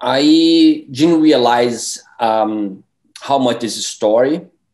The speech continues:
uh, of a trans woman living in New York City would actually connect with, uh, a South by audience, you know, and I couldn't see that, you know.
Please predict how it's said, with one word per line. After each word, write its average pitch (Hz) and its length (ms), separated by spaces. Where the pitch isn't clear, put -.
uh, 104 300
of 110 220
a 107 60
trans 123 500
woman 135 400
living 120 200
in 120 60
New 117 120
York 113 140
City 131 460
would 117 220
actually 120 680
connect 120 600
with, 107 400
uh, 104 400
a 101 100
South 110 340
by 101 160
audience, 101 520
you 101 80
know, 104 340
and 98 220
I 104 80
couldn't 135 240
see - 240
that, 90 320
you 101 60
know. 101 200